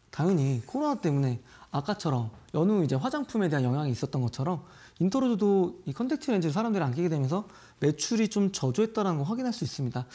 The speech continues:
이게 명확히 드러나는 것 중에 하나가 바로 영업이익률입니다. 영업이익률이 이천이십 년에는 십칠 프로였습니다. 근데 이천이십육 년과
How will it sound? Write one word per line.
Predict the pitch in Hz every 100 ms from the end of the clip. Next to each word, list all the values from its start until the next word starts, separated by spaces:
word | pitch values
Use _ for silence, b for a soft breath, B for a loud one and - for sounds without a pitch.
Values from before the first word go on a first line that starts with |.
| B B B
이게 | 180
명확히 | 185 165 277 - 240
드러나는 | - 185 233
것 | 214
중에 | -
하나가 | 196 262 240
바로 | - 131 185 139 -
영업이익률입니다. | 135 175 285 285 233 160 127 117 120 123 b b b
영업이익률이 | 156 202 285 294 262 240 208
이천이십 | 139 - 180 131 185
년에는 | 170 147 170 214
십칠 | - - 302
프로였습니다. | 302 285 208 143 117 120 - B B
근데 | 190 208 - B B B
이천이십육 | 190 190 240 233 226 214 175 208
년과 | 151 151 143 170 123